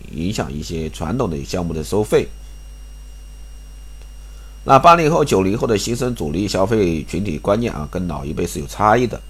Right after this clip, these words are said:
一两万、两三万的消费，他们可能觉得很有范儿，但是十几万、几十万，他们会觉得太少，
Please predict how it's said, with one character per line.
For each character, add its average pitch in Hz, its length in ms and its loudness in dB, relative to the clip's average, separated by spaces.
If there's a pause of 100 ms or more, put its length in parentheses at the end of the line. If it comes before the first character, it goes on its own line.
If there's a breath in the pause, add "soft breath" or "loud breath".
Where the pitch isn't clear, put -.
(320 soft breath)
一 165 140 0
两 135 180 8
万、 139 140 8
两 107 160 4
三 135 120 4
万 127 60 6
的 120 80 2
消 123 160 6
费， 123 180 2
他 117 160 -2
们 107 160 0
可 80 200 -6
能 90 160 -2
觉 85 100 -6
得 90 100 2
很 87 160 -2
有 85 120 0
范 - 200 2
儿， - 80 0 (360 soft breath)
但 151 180 8
是 156 140 0
十 139 180 2
几 147 140 4
万、 131 180 6
几 82 140 -6
十 117 100 -2
万， 117 160 4
他 101 100 -4
们 107 120 0
会 107 200 0
觉 85 120 0
得 92 100 2
太 107 180 0
少， - 200 -6